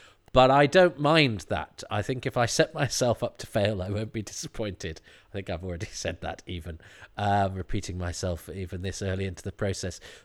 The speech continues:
But, um, it's how I've spent my life, is, uh, expecting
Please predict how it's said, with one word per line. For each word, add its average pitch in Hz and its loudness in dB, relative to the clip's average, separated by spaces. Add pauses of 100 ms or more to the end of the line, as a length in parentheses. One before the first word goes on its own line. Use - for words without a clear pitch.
(120)
But, 131 2
um, 123 4 (920)
it's - -4
how 127 4
I've 104 2
spent 110 2
my 107 2
life, 101 2 (120)
is, 98 -8
uh, 101 -4
expecting 101 -4